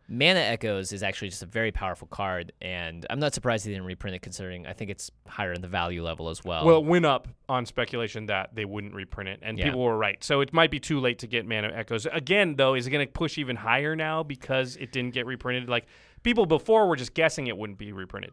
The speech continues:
Speaker 2: Now we know it's not being reprinted, so I, I'm not sure what that's gonna do. Patriarch's Bidding's another one we talked about with Jason.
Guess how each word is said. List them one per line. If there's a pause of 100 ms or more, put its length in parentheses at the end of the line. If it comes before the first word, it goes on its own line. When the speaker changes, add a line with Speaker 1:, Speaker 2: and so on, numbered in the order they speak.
(120)
Speaker 2:
Now
we
know
it's
not
being
reprinted,
so (680)
I,
I'm
not
sure
what
that's
gonna
do.
Patriarch's
Bidding's
another
one
we
talked
about
with
Jason.